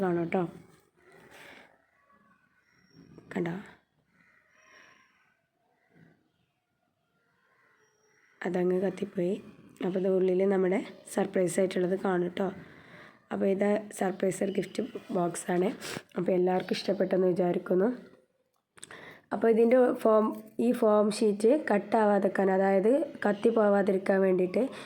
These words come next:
ഞാൻ അതിൻ്റെ അരിയിലൂടെ ഒക്കെ ആയിട്ട് just ഒന്ന് ഗ്ലൂ അപ്ലൈ ചെയ്തിട്ടുണ്ട് ട്ടോ.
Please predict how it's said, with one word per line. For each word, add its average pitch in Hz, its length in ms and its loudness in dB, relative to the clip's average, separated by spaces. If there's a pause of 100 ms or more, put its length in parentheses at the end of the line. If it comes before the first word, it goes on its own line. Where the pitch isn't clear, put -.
(200)
ഞാൻ 214 120 4 (100)
അതിൻ്റെ 220 280 4
അരിയിലൂടെ 196 440 2
ഒക്കെ 196 180 -2
ആയിട്ട് 190 180 0 (100)
just 185 280 -2
ഒന്ന് 208 140 2 (440)
ഗ്ലൂ 202 120 4 (100)
അപ്ലൈ 190 220 0
ചെയ്തിട്ടുണ്ട് 180 460 0
ട്ടോ. 185 100 2